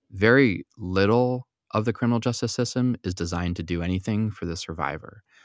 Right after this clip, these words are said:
Um, there's, you know, few mechanisms in place to see that the survivor is, um, you know, cared for, is restored. Um, there's a growing trend of what they call victim compensation funds,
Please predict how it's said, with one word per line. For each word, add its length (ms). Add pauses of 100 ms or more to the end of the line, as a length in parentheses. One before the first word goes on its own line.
(360)
Um, 420 (120)
there's, 420 (160)
you 80
know, 100
few 340
mechanisms 600
in 120
place 460 (140)
to 160
see 260
that 180
the 140
survivor 600
is, 400 (120)
um, 440 (120)
you 80
know, 140
cared 320
for, 380
is 200
restored. 600 (480)
Um, 420 (120)
there's 360 (260)
a 80
growing 580
trend 480
of 160
what 120
they 80
call 220
victim 500
compensation 800
funds, 440